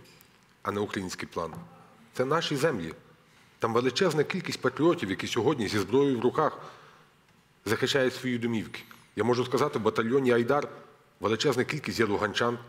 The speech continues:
які захищають свої міста. В батальйоні "Донбас" величезна кількість є місцевих, які захищають свій край,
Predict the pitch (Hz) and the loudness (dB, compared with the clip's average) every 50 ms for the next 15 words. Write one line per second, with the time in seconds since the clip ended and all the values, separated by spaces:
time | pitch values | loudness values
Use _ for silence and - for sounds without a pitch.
0 | - - - - - - 92 - - 110 - - - 113 - - 120 117 113 117 | -20 -20 -20 -20 -10 -8 -6 -4 -2 -2 -2 -2 -2 -2 -2 0 0 0 0 -2
1 | - 107 110 107 104 101 - - - 107 101 - - - - - - _ _ - | -6 -6 -6 -4 -4 -4 -4 -2 -2 -4 -4 -4 -8 -18 -20 -20 -20 _ _ -4
2 | 90 98 - 127 117 123 127 127 117 127 127 117 117 147 143 - - 98 95 95 | -4 0 0 2 2 4 2 4 2 0 0 2 2 0 0 0 0 -2 -2 -2
3 | - - 127 - 117 104 - - 135 131 - 113 92 90 95 98 95 - - 127 | -2 -2 -2 0 -2 -2 -2 -4 -6 -6 -6 -6 -6 -4 -4 -4 -4 -2 -2 -2
4 | 123 120 107 101 104 - 110 98 104 101 107 107 - - 110 107 110 107 95 - | 0 0 0 -2 -2 -4 -4 -2 -2 -2 -2 -4 -2 0 0 0 0 0 -2 -6
5 | - - - - - - - - - - - - - 110 117 120 113 117 - - | -14 -18 -20 -20 -20 -20 -20 -20 -12 -8 -6 -6 -4 -2 -2 -2 -2 -6 -10 -16
6 | - - - - - - - _ - 123 131 127 123 117 | -20 -20 -20 -20 -20 -20 -18 _ -2 0 2 2 2 0